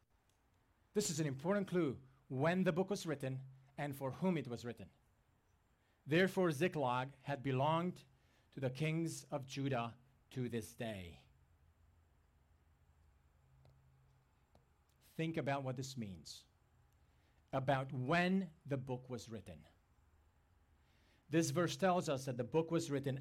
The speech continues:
after the northern tribes of Israel split off from the southern tribes of Judah. This book was written way after David, way after Solomon.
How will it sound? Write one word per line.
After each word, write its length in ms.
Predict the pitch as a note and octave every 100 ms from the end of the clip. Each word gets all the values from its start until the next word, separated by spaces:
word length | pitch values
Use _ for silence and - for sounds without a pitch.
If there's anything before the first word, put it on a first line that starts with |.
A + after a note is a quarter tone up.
| -
after 420 | C#3+ D3 - D#3+
the 120 | C3
northern 500 | B2 C3+ D#3+ E3 F3
tribes 420 | E3 D#3+ C#3+ C#3
of 120 | C3+ C3
Israel 360 | C3 B2+ A#2
split 400 | - - D3 C#3+
off 240 | C#3 C#3 C3
from 120 | A#2+
the 80 | A2
southern 360 | - C#3 C#3+
tribes 480 | C#3 C#3 B2 A#2+ -
of 140 | A2
Judah. 320 | - A#2 G#2+ F2 _ _ _ _ _ _ _ _ _ _ _ _ - - - A2+
This 260 | F3+ F#3+ D3
book 340 | C3+ F3 E3+
was 240 | D3 C#3 B2+
written 560 | B2+ E3 D#3+ A#2 G2 E2+ _ _ _ _ _ -
way 400 | C3 C3+ F3 F3
after 300 | D3+ C#3+ C#3+
David, 480 | C3 C#3 C3+ A2+ F#2+ D#2+ - _ _ _ C3
way 340 | B2+ E3 E3
after 260 | D3+ D3 C3
Solomon. 640 | - A#2+ A2+ G#2 G2